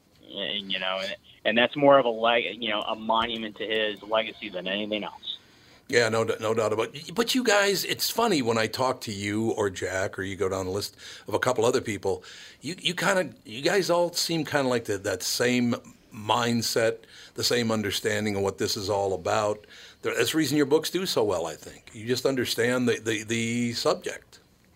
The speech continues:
Speaker 1: Yeah, I, I, you have to. Uh, you know, it, it, it, if, if you're faking it, the readers are gonna know.
Speaker 2: Yeah,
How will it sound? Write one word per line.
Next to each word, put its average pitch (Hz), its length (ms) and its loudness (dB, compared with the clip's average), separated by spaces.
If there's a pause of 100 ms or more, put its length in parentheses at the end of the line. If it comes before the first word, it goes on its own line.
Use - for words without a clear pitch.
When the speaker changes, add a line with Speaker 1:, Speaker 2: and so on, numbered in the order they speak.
(840)
Speaker 1:
Yeah, 208 180 10
I, 123 300 2
I, 131 320 -4
you 131 100 0
have 156 340 0
to. 80 280 -12
Uh, 101 480 -2 (160)
you 120 220 -8
know, 110 180 -2
it, 110 80 -4
it, 98 560 -6
it, 113 160 -2 (440)
if, 120 160 -6
if 139 260 -12
you're 147 80 2
faking 175 420 2
it, 127 140 -4
the 127 80 -2
readers 131 320 -2
are 120 60 -6
gonna 117 200 -2
know. 101 240 -4 (340)
Speaker 2:
Yeah, 95 360 0